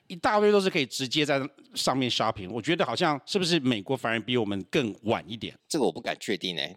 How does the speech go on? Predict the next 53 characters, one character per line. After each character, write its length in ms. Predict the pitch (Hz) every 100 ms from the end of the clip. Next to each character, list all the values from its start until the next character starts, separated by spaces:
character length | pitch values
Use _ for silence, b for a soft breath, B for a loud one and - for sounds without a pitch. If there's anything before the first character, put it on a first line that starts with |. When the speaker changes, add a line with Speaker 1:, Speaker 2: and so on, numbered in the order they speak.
| -
Speaker 2:
但 140 | 175
是 100 | 180
我 140 | 123
觉 180 | 101 110
得 80 | 131
他 80 | 156
们 100 | 156
这 60 |
个 80 | 160
网 140 | 101 92
上 200 | 139 117
购 240 | 127 117
物 240 | 123 107 -
应 160 | 156 160
该 140 | 165
也 140 | 117
很 140 | 107 85
盛 220 | - 113
行 240 | - 85
才 160 | 80 82
对， 100 | 131
因 60 | 175
为 40 |
美 160 | 131 92
国 120 | 120
各 160 | 175
地 140 | 156 127
方 180 | 123 113
都 220 | 120 113
很 460 | 98 85 82 90 -
远， 220 | 104 80
乡 200 | - 123
下 100 | 135
地 80 | 120
方 140 | 113
这 120 | 110
么 80 | 107
多， 100 | 98
不 140 | 104 -
是 80 | 156
每 160 | 107
个 100 | 101
人 80 | 107
都 140 | 117
住 160 | 113 113
在 160 | 110 95
纽 260 | 98 82
约、 320 | 85 95 95
Speaker 1:
嗯。 60 | 95 B B
Speaker 2:
芝 200 | - 110
加 260 | 95 104 95
哥、 340 | - 98 90 -
Boston。 580 | 98 92 98 - 90 80